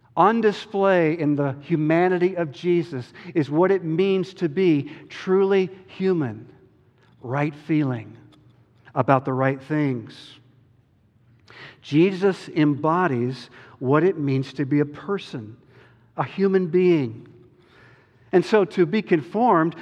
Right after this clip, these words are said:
to the likeness of Jesus is to be growing in all three of these aspects. By the way, I'm looking forward to next Sunday as we kick off a Sunday school class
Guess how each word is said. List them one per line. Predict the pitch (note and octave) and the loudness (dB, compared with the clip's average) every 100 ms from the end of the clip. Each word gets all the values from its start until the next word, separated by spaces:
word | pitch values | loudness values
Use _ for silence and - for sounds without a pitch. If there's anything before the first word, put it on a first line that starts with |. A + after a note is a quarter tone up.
| - | -8
to | - | 0
the | E3 | 4
likeness | D#3 E3+ F#3 F3+ - | 4 4 2 -2 -2
of | D#3 | -4
Jesus | A#2+ E3+ A3 F3 C#3 C#3+ - - D#3+ | -2 0 0 0 -4 -4 -10 -18 4
is | F#3 F3 - | 6 6 2
to | - F3+ | -2 2
be | F3 D#3+ | 4 2
growing | - D3 G3+ B3 E3+ B2+ C3 C3+ F#3+ - | 0 0 2 2 2 0 -2 -6 -10 0
in | F3 | 2
all | F3+ - G3+ C4 | 2 0 2 2
three | B3+ A3 A#3 A3+ | 0 -2 -2 0
of | F#3 E3+ | 0 -2
these | G3 F#3+ - | -2 -6 -6
aspects. | F#3 G3 - - C3+ A2+ | -6 -6 -8 -6 -4 -6
By | - G3 | -6 -4
the | A3 | 0
way, | E3+ C#3 E3 F3 - - | 0 0 -2 -6 -14 -6
I'm | C#3+ D3+ | 0 2
looking | A3 G3 | 2 0
forward | D3 - G#3 F#3 C#3+ - | -4 -2 -2 0 -2 -6
to | - A#2 D3 F3+ - _ _ - _ _ _ _ - | -8 -6 -8 -10 -20 _ _ -20 _ _ _ _ -4
next | E3 E3 | -2 -2
Sunday | - F#3+ F#3+ D3 C3 D#3 | -2 0 2 2 2 0
as | C#3+ C3 | -2 -4
we | C3+ | -8
kick | - F3 D3+ | -4 -4 0
off | C#3+ C#3+ - - - - - | -2 -2 -8 -20 -20 -20 -10
a | C3 | -6
Sunday | - F#3+ F3 | -2 0 0
school | - C#3+ | 0 -6
class | - C#3 C3 E3 | -4 -4 -2 -4